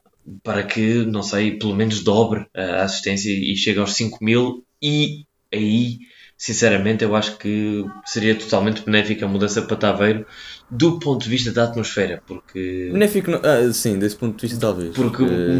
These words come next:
Speaker 1: muito raras vezes, a não ser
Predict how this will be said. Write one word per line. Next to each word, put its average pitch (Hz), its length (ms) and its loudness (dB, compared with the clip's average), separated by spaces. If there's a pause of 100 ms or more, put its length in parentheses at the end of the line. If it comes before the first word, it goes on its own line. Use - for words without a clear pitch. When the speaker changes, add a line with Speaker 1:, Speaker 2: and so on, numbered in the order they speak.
Speaker 1:
muito 147 340 4
raras 107 320 2
vezes, 117 640 -2 (200)
a 107 120 -2
não 101 120 -2
ser 98 520 0